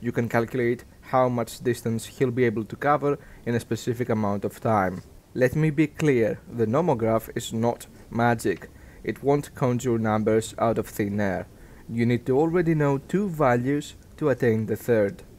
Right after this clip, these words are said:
Now, my nomograph in mag U I is a movable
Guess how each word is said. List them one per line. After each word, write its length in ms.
Now, 240
my 320
nomograph 640
in 200
mag 280
U 180
I 240
is 280
a 40
movable 720